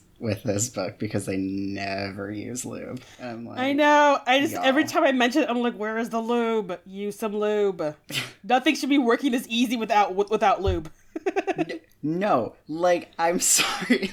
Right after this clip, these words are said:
Speaker 1: that, like, his cock is enormous. There's n-, zero way that you're successfully having anal sex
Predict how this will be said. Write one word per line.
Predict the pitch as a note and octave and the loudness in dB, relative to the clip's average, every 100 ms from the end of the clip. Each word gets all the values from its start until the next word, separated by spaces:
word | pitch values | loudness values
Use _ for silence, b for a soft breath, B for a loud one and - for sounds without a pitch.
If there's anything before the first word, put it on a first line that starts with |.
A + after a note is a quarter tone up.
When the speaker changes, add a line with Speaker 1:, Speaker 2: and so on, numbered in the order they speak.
| - | -2
Speaker 1:
that, | G#3 G#3+ - | -2 -2 -2
like, | - - B B B B | -4 -6 B B B B
his | _ - E3+ E3+ E3+ - - - | _ -2 2 4 2 -2 -8 -12
cock | - D3 E3 - | 0 2 2 2
is | D3+ D3 C3 - - _ - | 0 2 0 -6 -14 _ 4
enormous. | D3 C#3+ C3+ C3 B2 D3 A#2+ F2+ A2+ - - - - b b b b - | 6 8 8 6 6 4 4 2 -2 0 0 0 -4 b b b b -14
There's | C3+ C3 C#3 D#3 D3+ C3+ - - - | -6 2 4 4 4 0 -4 -12 -2
n-, | B2 B2+ A#2+ - - | 4 6 6 2 -10
zero | A#2 A2+ B2 C3+ C3+ C3 C3 B2+ | -4 -2 2 4 4 4 4 4
way | G#2 C#2+ G1+ F#2+ - _ | 2 -2 -4 -8 -14 _
that | - A2 | 0 2
you're | G#2 G#2 G#2 | 2 0 0
successfully | - A2+ - - F#2 F#2 - G#2 F#2+ F#2 F2 E2+ G2+ _ _ _ | -2 -2 -2 -2 -2 -4 -6 -6 -6 -6 -6 -8 -12 _ _ _
having | - - G#2 F#2 G2 | -14 -6 -6 -4 -6
anal | - - - | -8 -10 -10
sex | - - - - - - | -10 -10 -10 -6 -6 -8